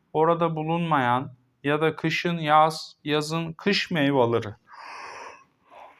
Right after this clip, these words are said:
Allahu Teala Hazretleri veriyor idi. E, bunun üzerine Zekeriya aleyhisselam tahaccüp ediyor,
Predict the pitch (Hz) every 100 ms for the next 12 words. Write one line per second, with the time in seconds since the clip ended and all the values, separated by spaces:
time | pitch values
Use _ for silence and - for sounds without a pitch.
0 | _ _ _ - - 170 165 165 156 143
1 | 143 151 143 143 139 131 131 131 127 131
2 | 131 131 123 - 135 135 143 135 127 127
3 | 123 120 117 120 - _ _ _ _ _
4 | - 117 113 113 113 135 170 180 165 156
5 | 147 131 117 113 113 120 120 131 135 139
6 | 135 127 120 120 117 113 113 113 113 117
7 | 117 123 123 113 113 113 110 113